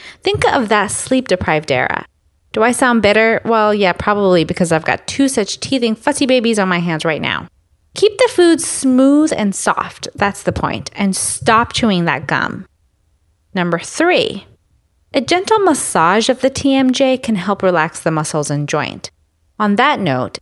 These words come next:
de-stressing your body and stress reduction, whether it's with meditation, yoga, or simply a whole body massage, can do your T M J some good. Number four, anti-inflammatories can really take the edge off the T M J,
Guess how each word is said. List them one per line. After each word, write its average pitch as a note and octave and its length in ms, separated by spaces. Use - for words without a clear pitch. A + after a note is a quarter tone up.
de-stressing C4+ 640
your A#3 120
body D3+ 360
and E3 200
stress - 400
reduction, D#3+ 560
whether F3 260
it's F3+ 160
with F3+ 160
meditation, A3+ 720
yoga, A3 560
or C#4 100
simply E4+ 420
a A3+ 80
whole C4 360
body G#3+ 320
massage, D3+ 480
can G#3 200
do G#3+ 220
your C#4 220
T F3+ 240
M D3+ 160
J D3+ 180
some F3+ 240
good. C4 380
Number G3+ 240
four, - 540
anti-inflammatories C#4+ 1500
can F3+ 460
really C#4 320
take A3 220
the - 160
edge F3 160
off D#3 180
the D3+ 80
T D#3 220
M D3 160
J, - 300